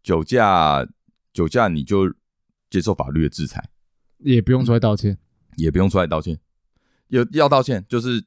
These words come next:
Speaker 1: 对他的，对那些受害者道歉。但是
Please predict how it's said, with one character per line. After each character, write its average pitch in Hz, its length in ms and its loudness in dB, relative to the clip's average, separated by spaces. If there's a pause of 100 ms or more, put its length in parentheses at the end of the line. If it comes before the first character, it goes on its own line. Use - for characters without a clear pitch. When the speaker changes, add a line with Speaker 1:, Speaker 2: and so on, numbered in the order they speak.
(140)
Speaker 1:
对 120 260 4
他 104 380 2
的， 82 500 0 (240)
对 117 160 2
那 113 100 4
些 104 240 2
受 98 280 0
害 92 160 0
者 - 160 -10
道 78 140 0
歉。 76 200 -6 (1080)
但 127 160 0
是 135 160 -4